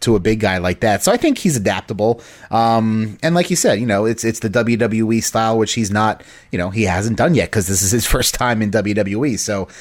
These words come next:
that's why I think the N X T run, you know, even if it's a short one, um, makes a lot of sense,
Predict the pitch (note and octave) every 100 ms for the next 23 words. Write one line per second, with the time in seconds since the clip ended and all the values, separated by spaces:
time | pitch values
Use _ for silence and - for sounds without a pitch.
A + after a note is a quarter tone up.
0 | - - D3 D#3 C#3 B2+ C3+ A#2 A#2+ A#2
1 | A2 - - A#2 A2+ G#2+ - - - A#2
2 | A2+ A2 G#2+ G2+ A#2 G2 A#2+ A#2+ A#2+ A#2
3 | G#2 - B2+ A#2+ F#2+ G2 F#2 F2+ - -
4 | - F#2+ F#2 F2+ F2+ E2+ - - - A2
5 | C3 - A2+ G#2 G2 - - G#2+ F2+ -
6 | -